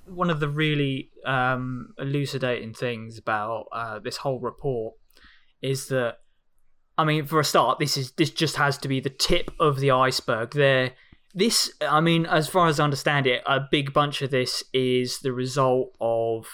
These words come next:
um, one, uh, alleged perpetrator emailing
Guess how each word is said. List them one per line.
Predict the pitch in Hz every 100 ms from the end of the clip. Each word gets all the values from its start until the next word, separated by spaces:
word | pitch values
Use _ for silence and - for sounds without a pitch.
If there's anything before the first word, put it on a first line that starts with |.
| - _ _ - - -
um, | 127 127 127 127 123 123 -
one, | 147 143 151 147 147 139 135 127 135 _ _ _ -
uh, | 127 127 123 127 - - - _ - - _ _ _ _ _ - 165 -
alleged | 156 151 147 143 135
perpetrator | - 143 139 139 135 120 120 127 113 -
emailing | 175 160 147 139 131 131 127 123 123